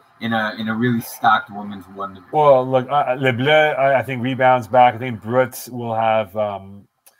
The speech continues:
Speaker 2: like, it won't be like <laughs> in Fall Cup. Okay, let's, let's call it for what it is. I think they, they know that. I think they could be a seven-win team. I really believe they can be a seven-win team, which would probably put them, uh, somewhere between three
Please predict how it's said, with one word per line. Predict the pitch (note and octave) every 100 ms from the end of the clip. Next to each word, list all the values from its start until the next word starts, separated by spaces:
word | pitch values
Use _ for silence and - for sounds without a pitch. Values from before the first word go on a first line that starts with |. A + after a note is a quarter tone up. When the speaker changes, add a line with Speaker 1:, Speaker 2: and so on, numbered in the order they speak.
| _ _ _ _ _
Speaker 2:
like, | - E3
it | D#3
won't | G3
be | G#3
like | F#3 - -
<laughs> | F3
in | E3+ B2+
Fall | E3 B2
Cup. | - E3 A#2+
Okay, | G2+ B2+
let's, | B2+ -
let's | C3 B2+
call | D#3 C3
it |
for | A2+
what | G#2+
it | G2
is. | F#2
I |
think | A2 B2
they, | A2 A2
they | G2 A2 A#2
know | A2 A2 G2+
that. | G#2+ A#2+ - - - -
I | C3+
think | F3 F3
they |
could | D#3
be | E3
a | D#3
seven-win | F3 D#3 D#3+
team. | C#3 E3+ A2+ _ A#2
I |
really | B2+ C#3
believe | A#2 C#3
they | C3
can | C3
be | C3
a | B2
seven-win | - C3 C3 B2+
team, | B2+ C3+
which | A#2+ -
would | A2
probably | C3+ B2+
put | B2+ A2+
them, | B2+ B2 A#2+
uh, | A#2+
somewhere | - C3 A#2+
between | G2+ B2+ A2+
three | - B2 B2